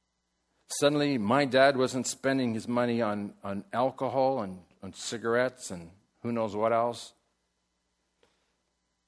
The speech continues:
He started getting his life cleaned up. His life was sorted out. Next thing you know, he had his own business. Next thing you know,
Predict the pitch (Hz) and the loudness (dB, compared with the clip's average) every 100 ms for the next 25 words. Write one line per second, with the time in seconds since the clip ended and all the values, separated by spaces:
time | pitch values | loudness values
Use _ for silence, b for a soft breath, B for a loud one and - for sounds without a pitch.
0 | _ _ _ _ 139 120 - 143 123 113 | _ _ _ _ -4 -2 2 4 4 2
1 | 120 110 101 131 131 - 143 127 123 123 | 0 0 0 2 2 0 -4 -2 0 -2
2 | 117 101 117 120 120 - 127 117 117 117 | -4 2 2 2 -2 -6 -2 -2 0 0
3 | 123 - - 147 131 127 - 127 120 117 | 0 -4 -16 -6 0 0 0 -2 0 0
4 | 120 117 104 120 113 107 110 92 127 113 | 0 0 -2 -2 -2 -4 -4 -2 -2 -2
5 | 123 117 127 - 139 127 123 120 120 | -6 -4 -4 -4 -4 -2 -2 -2 -2